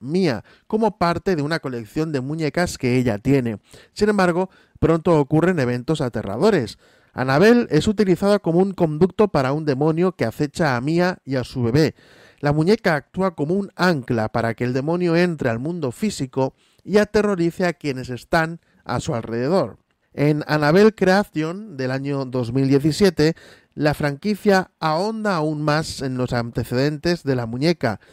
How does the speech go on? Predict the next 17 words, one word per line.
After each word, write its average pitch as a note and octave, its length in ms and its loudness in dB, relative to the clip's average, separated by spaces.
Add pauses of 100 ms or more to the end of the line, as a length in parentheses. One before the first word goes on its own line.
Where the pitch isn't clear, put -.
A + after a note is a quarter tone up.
(320)
Esta E3+ 300 0
historia F#3 400 2
nos C#3+ 160 -6
cuenta D#3 360 -2
sobre C#3+ 280 0
la A#2+ 140 0
trágica E3+ 460 0
muerte D#3+ 460 -2
de D3+ 140 2
una C#3 200 0
niña D3 300 -2
llamada C#3 500 -2
Annabelle C3 680 0
B. C3+ 260 4
Mullins, C#3 580 2 (360)
cuyos C#3+ 400 4
padres, F3 520 2